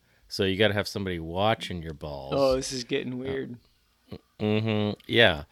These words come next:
Speaker 1: 'cause the heat exposure is far more dangerous than cold, they say. I don't know if that's actually true,
Speaker 2: Yeah,
Speaker 1: but,
Speaker 2: but I think
Speaker 1: uh,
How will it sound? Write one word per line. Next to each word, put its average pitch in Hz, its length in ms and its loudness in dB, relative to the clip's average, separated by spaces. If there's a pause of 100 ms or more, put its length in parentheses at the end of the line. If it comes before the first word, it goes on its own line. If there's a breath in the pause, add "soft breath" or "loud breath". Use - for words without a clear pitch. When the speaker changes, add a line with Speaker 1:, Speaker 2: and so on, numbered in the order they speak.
(280 soft breath)
Speaker 1:
'cause 127 240 6
the 123 140 4
heat 175 240 2
exposure 80 840 -4 (600)
is 101 180 -6
far 147 300 8
more 135 240 2
dangerous 117 580 0
than 95 160 -6
cold, 101 400 -4
they 73 160 -10
say. 73 360 -12
I 82 160 -6
don't 101 140 -6
know 95 140 -4
if 90 140 -8
that's 82 260 -10
actually 80 460 -8
true, 92 400 -6
Speaker 2:
Yeah, - 160 -6
Speaker 1:
but, - 20 -2
Speaker 2:
but 160 60 0
I 156 40 -2
think 262 280 -2
Speaker 1:
uh, 214 40 4